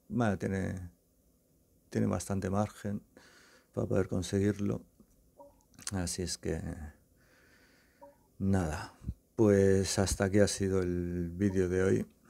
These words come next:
Si os ha gustado, darle a like y suscribiros. Chao, chao.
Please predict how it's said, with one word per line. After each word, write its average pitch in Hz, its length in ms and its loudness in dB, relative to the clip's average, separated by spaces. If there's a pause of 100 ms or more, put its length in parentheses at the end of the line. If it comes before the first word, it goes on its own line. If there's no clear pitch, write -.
(460)
Si - 240 -2
os 90 180 -2
ha 104 60 2
gustado, 95 500 -2 (140)
darle 104 440 0
a 92 60 2
like 95 420 0 (600)
y 113 240 2
suscribiros. - 1800 -4 (300)
Chao, 107 320 4
chao. 95 920 -2